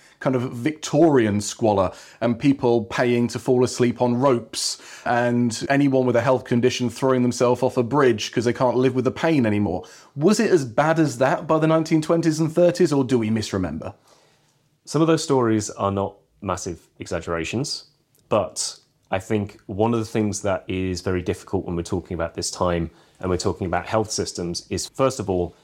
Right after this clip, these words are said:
Speaker 2: the amount of things that are invented over the nineteen forties, fifties and sixties have completely changed what healthcare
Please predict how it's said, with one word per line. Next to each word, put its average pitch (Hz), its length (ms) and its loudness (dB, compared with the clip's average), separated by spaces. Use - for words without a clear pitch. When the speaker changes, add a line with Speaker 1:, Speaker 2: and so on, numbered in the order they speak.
Speaker 2:
the 107 120 0
amount 127 340 0
of 113 100 -4
things 113 380 -2
that 101 100 -2
are 98 120 0
invented 92 600 -4
over 95 240 -2
the 90 100 -6
nineteen 92 340 -6
forties, 87 340 -6
fifties 85 320 -8
and 82 80 -4
sixties - 400 -6
have 90 140 -6
completely 98 580 -2
changed 92 420 -2
what 82 160 -2
healthcare 80 600 -4